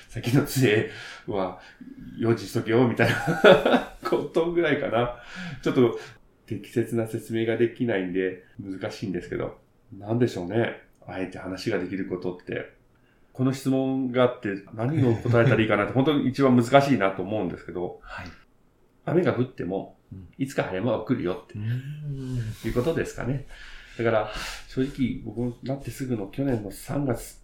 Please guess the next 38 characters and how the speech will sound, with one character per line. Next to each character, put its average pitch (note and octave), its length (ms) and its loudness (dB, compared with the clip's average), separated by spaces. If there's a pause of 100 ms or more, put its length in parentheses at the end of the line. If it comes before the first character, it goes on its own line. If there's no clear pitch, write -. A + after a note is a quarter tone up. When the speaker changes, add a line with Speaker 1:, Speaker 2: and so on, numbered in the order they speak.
(140)
Speaker 1:
三 C3 260 -6
月、 A2+ 160 -6
四 - 120 -6
月、 A#2+ 160 -4
五 A2+ 120 0
月、 A#2+ 320 -6 (140)
四 - 160 -6
月、 B2+ 200 0
五 F3 100 0
月 B2 200 0
と - 80 -6
か F2+ 120 -10
っ - 120 -12
て、 - 300 -8 (200)
Speaker 2:
う F2 40 -14
ん。 E2+ 80 -14 (220)
Speaker 1:
ほ - 140 -12
と B3+ 100 4
ん - 20 8
ど B2 80 4
記 - 200 2
憶 B2+ 200 4
が C3+ 100 2
な D3+ 140 4
い - 100 0
っ - 40 -14
て - 120 -6
い E2+ 60 0
う E2 80 -8
か、 F2+ 260 -2
Speaker 2:
う G2+ 40 -8
ん。 G2+ 340 -12 (1080)
Speaker 1:
な C3+ 100 6
い B2 100 4
ん F2+ 40 -4
で F2 100 0
す - 120 -8
よ。 F2+ 100 -8